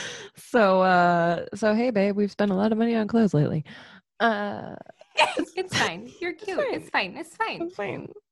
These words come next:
Speaker 2: So
Speaker 1: Yeah.
Speaker 2: how are you this week? Now that I went off on that rant and told you all too many personal things,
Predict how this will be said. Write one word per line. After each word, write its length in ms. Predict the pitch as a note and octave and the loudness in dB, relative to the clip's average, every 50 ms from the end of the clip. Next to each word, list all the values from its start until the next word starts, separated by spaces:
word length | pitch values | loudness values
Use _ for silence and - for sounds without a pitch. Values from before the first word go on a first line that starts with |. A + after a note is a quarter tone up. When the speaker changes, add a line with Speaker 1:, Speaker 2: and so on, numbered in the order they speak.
| _ _ _ - | _ _ _ 0
Speaker 2:
So 60 | F#4 | 0
Speaker 1:
Yeah. 100 | A4 G#4 | 2 6
Speaker 2:
how 160 | G#4 A#4+ B4+ | 6 6 6
are 80 | B4 A4 | 6 4
you 180 | G4 G#4+ G#4+ | 4 2 2
this 180 | A4 G#4 F4+ - | 2 -2 -2 -4
week? 120 | C#4 - | -6 -2
Now 120 | A3+ A3+ B3 | -2 -2 -2
that 80 | D4 | -2
I 60 | D4+ | -6
went 200 | C4+ A3 A3 A#3 | -6 -6 -4 -4
off 140 | A#3 A#3+ A#3 | -4 -4 -4
on 100 | A#3 A3+ | -6 -8
that 160 | G#3+ E3+ - | -8 -8 -8
rant 400 | - D3 D3 F#3+ G#3+ F#3 E3+ - _ _ | -8 -6 -6 -4 -4 -4 -6 -8 _ _
and 100 | G3 - | -14 -8
told 180 | G3+ G3 G3 G3 | -8 -8 -6 -4
you 100 | G3 F3 | -6 -6
all 100 | E3+ E3+ | -6 -6
too 160 | - - B3+ | -6 -6 -4
many 180 | B3+ G#3+ F#3+ | -4 -4 -6
personal 460 | - - - B3+ B3+ B3+ F#3+ E3 E3 F3 | -8 -6 -8 -8 -6 -6 -10 -10 -10 -12
things, 380 | - A#3+ G#3 D#3+ D#3+ F3+ - | -10 -12 -10 -10 -12 -14 -16